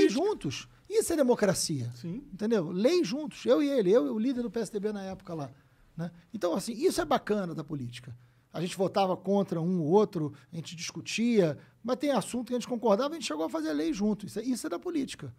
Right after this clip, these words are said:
Speaker 2: Isso é bom,
Speaker 1: Sim.
Speaker 2: né? Agora, crime. Ele cometeu muitos crimes. Crime contra a democracia, estímulo a atos golpistas. Ele cometeu todos esses crimes.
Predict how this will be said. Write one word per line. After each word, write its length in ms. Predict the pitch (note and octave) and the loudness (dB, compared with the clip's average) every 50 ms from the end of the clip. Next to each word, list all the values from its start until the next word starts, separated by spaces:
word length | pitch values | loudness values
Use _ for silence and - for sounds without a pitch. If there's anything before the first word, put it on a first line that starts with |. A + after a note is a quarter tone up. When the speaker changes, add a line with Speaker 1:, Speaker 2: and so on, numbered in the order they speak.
| _ _ _ _ _ _ _ _ _ _ - | _ _ _ _ _ _ _ _ _ _ -10
Speaker 2:
Isso 180 | D#3+ E3 - D#4 | -8 -8 -6 -6
é 40 | D#4 | -6
bom, 280 | C#4+ A#3+ F3+ D#3 A#2+ - - _ - | -4 -4 -4 -4 -6 -12 -18 _ -14
Speaker 1:
Sim. 160 | - A#3 C4 - - - | -12 -12 -12 -12 -10 -6
Speaker 2:
né? 180 | E3+ F3 G3+ F#3+ - - - | -4 -4 -4 -4 -8 -16 -12
Agora, 500 | - - G3 - D3 C3 B2+ B2+ B2 A#2+ A2+ - - - - _ _ _ _ _ _ _ | -10 -8 -6 -6 -6 -6 -6 -6 -8 -8 -10 -12 -16 -20 -20 _ _ _ _ _ _ _
crime. 360 | - - B3 A3 E3 B2 A#2+ - - - - _ _ _ _ _ _ _ _ _ _ - | -8 -4 -2 -2 -2 -4 -6 -10 -14 -20 -20 _ _ _ _ _ _ _ _ _ _ -4
Ele 160 | - F3 F3 | -2 -2 -2
cometeu 500 | E3+ F3+ E3+ E3 D3+ - G3 G3+ G3+ - - | -2 -2 -4 -4 -4 -2 -4 -4 -4 -8 -16
muitos 720 | D3 D#3 D#3+ E3+ F3 F#3 F#3 F3+ F3+ E3 - - - - | -16 -12 -10 -6 -2 0 2 2 2 2 0 -4 -12 -14
crimes. 500 | - - - F#3+ F3+ D3 - - - - _ _ _ _ _ _ | -14 -14 -14 -14 -14 -14 -14 -16 -18 -20 _ _ _ _ _ _
Crime 240 | - - E3+ F3 E3+ | -6 -2 -2 0 -2
contra 260 | D#3+ - F3+ E3+ F3+ | -2 -2 -4 -2 -2
a 20 | E3+ | -2
democracia, 800 | E3+ E3 E3 - G3 G#3 G3+ - - - F#3+ F3 E3+ E3 D#3+ - - _ _ _ _ _ - | -4 -4 -6 -6 -6 -6 -6 -6 -8 -8 -6 -4 -4 -6 -6 -8 -18 _ _ _ _ _ -8
estímulo 580 | D#3 - - - - G3 G3+ F3+ E3 D#3 D#3 D#3+ | -8 -6 -4 0 2 2 2 2 2 0 -2 -2
a 240 | E3 E3 E3+ E3 | -2 -4 -4 -6
atos 480 | D#3+ - - D3+ C3+ A#2+ - - - - - _ _ _ _ _ _ - | -8 -8 -8 -10 -10 -10 -10 -12 -14 -14 -18 _ _ _ _ _ _ -6
golpistas. 920 | - D#3+ F3 E3+ F3 - F#3+ F3+ E3 - - - E3+ E3+ - - - - - _ _ - | 0 0 0 2 2 0 0 0 0 -4 -6 -6 -6 -6 -6 -8 -12 -14 -18 _ _ -12
Ele 80 | E3+ | -10
cometeu 340 | E3+ C#4 E4+ F4 - G#4 G4+ | -8 -6 -6 -4 -4 -4 -2
todos 220 | - G#4 G4+ C#4+ | 0 0 0 0
esses 260 | B3 G#3+ - F#3+ D#3 - | -2 -6 -6 -8 -8 -6
crimes. 420 | - C#3+ A#2+ A#2 B2+ - - - | -6 -6 -6 -6 -8 -10 -16 -20